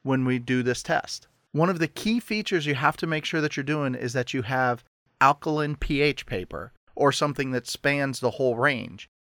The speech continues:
You don't wanna go in with a P H paper that only reads four to eight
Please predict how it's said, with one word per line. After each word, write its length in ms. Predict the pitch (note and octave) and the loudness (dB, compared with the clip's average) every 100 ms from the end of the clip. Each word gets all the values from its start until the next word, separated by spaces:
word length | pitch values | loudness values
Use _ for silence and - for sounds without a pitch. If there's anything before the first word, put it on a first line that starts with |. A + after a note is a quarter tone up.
| _ _ _ | _ _ _
You 80 | C#3 | 4
don't 140 | D#3+ | 4
wanna 160 | D#3+ E3+ | 4 4
go 220 | E3 F3+ | 4 4
in 120 | F#3 | 0
with 120 | C#3 B2 | -2 -6
a 40 | |
P 180 | - C#3 | -2 2
H 180 | D3+ - | 2 0
paper 280 | C3+ A#2+ A#2 | -2 -2 0
that 140 | A#2+ | 0
only 200 | B2+ B2+ | 0 2
reads 260 | B2 C#3 A#2 | 0 0 -4
four 260 | - C3 | 2 2
to 80 | A2+ C#3+ | 2 2
eight 240 | C#3 A2 | 0 -2